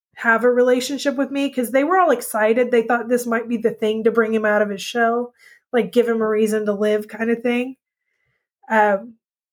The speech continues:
but I talked to him. I'm like, "Look, he, he was reclusive before he met me, right? Like, he didn't come visit with y'all.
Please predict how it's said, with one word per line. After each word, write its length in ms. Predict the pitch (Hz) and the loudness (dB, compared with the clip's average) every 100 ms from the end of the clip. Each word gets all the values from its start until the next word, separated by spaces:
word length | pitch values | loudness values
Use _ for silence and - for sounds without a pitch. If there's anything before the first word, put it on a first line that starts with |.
| - | 0
but 140 | 262 | 4
I 120 | 254 | 2
talked 320 | 240 262 277 | 2 0 0
to 80 | 277 | 0
him. 100 | 269 | -4
I'm 80 | 262 | -2
like, 180 | 269 262 | -4 -2
"Look, 300 | 311 247 240 | 0 0 -2
he, 500 | - 311 349 359 _ _ _ _ _ _ _ | -4 -2 -2 -6 _ _ _ _ _ _ _
he 180 | - 339 | 0 2
was 240 | 453 427 | 4 2
reclusive 600 | 370 - 320 320 311 269 | -2 -4 -2 -2 -2 -6
before 320 | 262 262 277 | -6 -2 -2
he 160 | 240 240 | 0 -2
met 280 | 226 220 233 | -2 -4 -4
me, 120 | 202 | -6
right? 320 | 208 214 226 | -2 0 -2
Like, 160 | 220 208 | -8 -6
he 160 | 285 | -4
didn't 320 | 294 320 311 - | -2 -2 -2 -4
come 200 | 285 254 | -4 0
visit 300 | 233 233 220 | 2 2 0
with 220 | 214 214 | -4 -6
y'all. 340 | 190 - - | -8 -8 -16